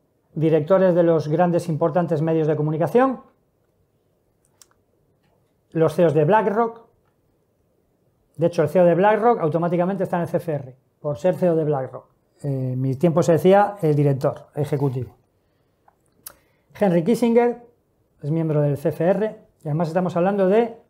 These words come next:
la junta directiva, ¿vale? Porque Angelina Jolie es miembro del C F R, pero bueno, es de suponer que sus, y George Clooney también, es de suponer que sus opiniones tendrán un peso excepcional en la, en esta organización. Rockefeller, y desde la época de Woodrow Wilson,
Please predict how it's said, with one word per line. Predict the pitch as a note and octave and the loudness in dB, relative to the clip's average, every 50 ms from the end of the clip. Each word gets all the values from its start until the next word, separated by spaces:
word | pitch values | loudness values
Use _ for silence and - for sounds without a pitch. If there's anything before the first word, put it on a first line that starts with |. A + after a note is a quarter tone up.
| _ | _
la | - C#3 | -12 -10
junta | C3 - G3 F#3 F#3 | -8 -6 -2 0 0
directiva, | F3 D#3+ D3+ D3+ C3+ D3+ D#3 C3+ B2 A2+ - _ _ _ _ _ _ _ _ _ _ _ _ | 0 0 0 -2 -2 -2 -4 -4 -6 -10 -16 _ _ _ _ _ _ _ _ _ _ _ _
¿vale? | D3 E3 G3 | -2 -2 -2
Porque | F#3 E3 D3 - D3+ | -2 -2 -4 -4 -2
Angelina | D3 D3 D3 D3+ E3 F3+ F3 D#3 | -2 0 0 0 0 0 0 0
Jolie | D#3 E3 F#3 G#3+ | 0 2 2 2
es | G#3 E3 | 2 0
miembro | D#3 D#3 D#3 D#3 D3+ D#3 | -2 -4 -4 -4 -2 -4
del | D3+ D3 | -4 -4
C | E3+ | -6
F | D3 B2 C#3+ | -8 -8 -10
R, | C3 A#2+ - B2 _ _ | -12 -12 -16 -20 _ _
pero | - C#3 C#3 | -12 -10 -8
bueno, | C#3+ C#3 B2+ C3+ - _ _ _ _ _ _ _ _ _ _ _ _ _ _ - - _ _ _ _ _ _ _ _ _ | -8 -8 -10 -12 -18 _ _ _ _ _ _ _ _ _ _ _ _ _ _ -20 -20 _ _ _ _ _ _ _ _ _
es | - D3+ | -12 -8
de | D#3 | -8
suponer | D3 D3 E3 D3 B2+ D3+ D#3 E3 F3 F3 | -8 -8 -8 -6 -4 -2 -2 -2 -2 -4
que | F3 F3 E3 | -4 -6 -8
sus, | - - - D#3 C#3 | -8 -6 -10 -8 -6
y | - D#3 | -6 -2
George | C#3+ F3+ F3+ F3+ | -2 -2 -2 -2
Clooney | F#3 G3 G3 G#3 G3+ | -4 -4 -4 -2 -2
también, | E3 D#3+ D#3+ E3 D#3+ D3 | -4 -4 -4 -4 -6 -4
es | D3 | -4
de | D3+ | -4
suponer | D3 F3 D#3 D#3+ D#3+ E3 D3+ | -4 -4 -4 -4 -6 -8 -6
que | D3 D#3 | -6 -6
sus | C#3+ D3+ C#3 | -6 -6 -8
opiniones | D#3 D3+ D#3+ D3+ D#3 E3+ F3+ G3+ G3+ | -8 -8 -8 -8 -6 -6 -8 -8 -8
tendrán | - - D#3 D3+ D3 D3+ | -8 -8 -8 -8 -8 -8
un | D3+ D3 | -8 -10
peso | - - D#3+ - F3+ F3+ F3+ F3+ | -10 -10 -12 -10 -8 -8 -8 -8
excepcional | E3+ D3 - D#3 C#3+ - D#3 D3 D#3 D3+ C#3+ D3 | -12 -14 -14 -14 -14 -14 -12 -12 -10 -10 -12 -12
en | D3 C#3 C3+ C#3 | -14 -16 -16 -14
la, | C#3 C#3 C3+ C#3 C#3 | -14 -12 -12 -12 -12
en | D3+ D3+ | -12 -12
esta | D3 D3 D#3+ | -12 -10 -12
organización. | C#3+ D3 D3 C3+ - C#3 B2+ B2+ A#2+ _ _ _ _ _ _ _ _ _ _ _ _ _ _ _ - | -10 -10 -10 -12 -12 -16 -20 -20 -20 _ _ _ _ _ _ _ _ _ _ _ _ _ _ _ -4
Rockefeller, | D#3 D#3 E3+ E3 D3+ E3+ - - A3+ A#3+ B3+ B3+ B3+ B3 - - _ _ _ _ _ _ _ _ _ _ _ _ _ _ _ | 0 0 2 2 2 0 0 2 2 4 4 4 2 0 -6 -14 _ _ _ _ _ _ _ _ _ _ _ _ _ _ _
y | F#3+ F3+ | 0 2
desde | E3+ F3 E3 F3+ | 2 2 2 4
la | F#3 G#3 | 2 2
época | G3 D#3+ G3+ D#3+ F3 E3 | 2 2 0 0 2 0
de | E3 E3 | 0 0
Woodrow | D#3+ F3+ G#3 G#3 G#3 F#3+ G3+ F#3+ | 2 2 2 2 4 4 2 2
Wilson, | F3+ F3+ G#3+ A3+ A#3 - - A#3+ A#3+ B3 B3+ A#3+ | 2 2 2 2 0 -2 -4 -6 -6 -6 -8 -10